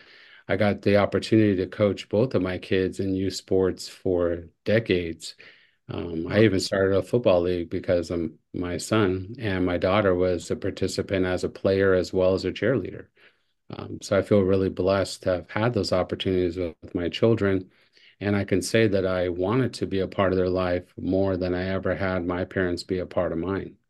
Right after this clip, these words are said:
Speaker 2: Mm-hmm. Yeah, and that's great because there is two options. There are, are two options here. You can either continue in this generational thing, like you're saying, or you can stop it. The buck stops here, you know, and change the way that you raise your children. I think that's amazing.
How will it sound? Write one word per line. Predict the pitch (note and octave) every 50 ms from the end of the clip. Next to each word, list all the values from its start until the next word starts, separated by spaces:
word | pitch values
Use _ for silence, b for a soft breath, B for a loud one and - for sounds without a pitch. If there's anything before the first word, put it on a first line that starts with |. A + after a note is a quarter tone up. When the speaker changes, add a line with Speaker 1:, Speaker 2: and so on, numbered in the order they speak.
| _ _ _ _ _ _ C3
Speaker 2:
Mm-hmm. | C3 C3 B2+ A#2+ - - A#2+ B2 C3+ D3 _ _ _ _ _
Yeah, | - G3 G#3
and | D#3 C#3
that's | E3 F3+ - -
great | D#3 D#3+ G3+ F#3+ D#3
because | D3+ D3+ F3+ D#3+ D3
there | D#3+ D#3
is | - F3 F#3 D#3+
two | - - G3+ F#3+ D#3+
options. | D#3 F3+ - - - - D3 _ _ _ _ _
There | C#3+ D3 D3 C#3
are, | C3+ B2+ D3 D3+ D#3 D3+
are | C3+
two | - - G#3 F3+
options | D#3 D3 - D3+ C3+ -
here. | A#2 G#2+
You | A#2 C3 C#3
can | - C#3+ C#3
either | C#3+ C3+ C3+ B2
continue | - C3+ B2+ - - E3 E3+ F3+ E3+ D3+
in | C#3+ C#3
this | C3+ B2
generational | - C#3+ D3 C#3 C3+ C3+ C#3 C#3+ - - C3 B2+ A#2+ -
thing, | - C3+ C3+ D3+ E3 C#3+
like | A#2 B2 B2 B2 -
you're | A#2+ B2 A#2
saying, | - - C3+ C3 D3 E3+ F#3 - _ _ _ _
or | - D3+ D#3
you | D3+ C#3+
can | - C#3 B2+
stop | B2+ - - - D3 E3 F#3 - _ C3
it. | B2+ C3+ C3 C3+
The | C3 C#3
buck | B2 C#3+ D3+ D3+
stops | - - D3+ C#3+ C#3+ -
here, | - F#3 F#3 F3 E3+ E3 - _ _ _ _ _ _ _ _ -
you | D3 C#3
know, | C3+ C3
and | C3+ C3+ C3 B2+
change | - D3+ C#3 C3+ C3 B2
the | C3+ A#2+
way | A#2+ A#2+ B2
that | B2 A#2
you | B2 B2+ B2+
raise | B2+ B2 A2+ B2+
your | C#3 C3+
children. | C3 B2+ A#2 G#2+ G#2+ A2
I | A2+
think | A2 - B2 A2+
that's | A#2 A#2+ A#2 - -
amazing. | A2+ G#2+ A#2 A#2+ A2 G#2 F#2+